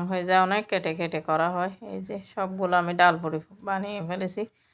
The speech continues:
এখন আমি আপনাদেরকে আমি কিভাবে ফ্রোজেন করি সেটাও দেখাবো। এই যে আমি একটু সেকে নিই, যেমন সেকে না নিয়ে যদি ফ্রিজের মধ্যে রাখা হয় আর কি, বরফ জমার পর অনেকেই রাখে,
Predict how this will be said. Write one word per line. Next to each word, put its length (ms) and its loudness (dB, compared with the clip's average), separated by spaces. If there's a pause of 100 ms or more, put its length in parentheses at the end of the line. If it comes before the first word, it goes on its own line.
(260)
এখন 300 4
আমি 260 6
আপনাদেরকে 640 0
আমি 200 2
কিভাবে 400 2
ফ্রোজেন 400 -4
করি 200 -2
সেটাও 380 4
দেখাবো। 420 2 (360)
এই 140 -6
যে 100 0
আমি 240 4
একটু 340 -6
সেকে 320 0
নিই, 180 -4 (640)
যেমন 400 2 (200)
সেকে 360 4
না 200 10
নিয়ে 240 6
যদি 320 4 (160)
ফ্রিজের 380 2
মধ্যে 300 4
রাখা 280 6
হয় 220 4
আর 140 8
কি, 140 -4
বরফ 380 6
জমার 320 4
পর 180 0
অনেকেই 440 0
রাখে, 340 6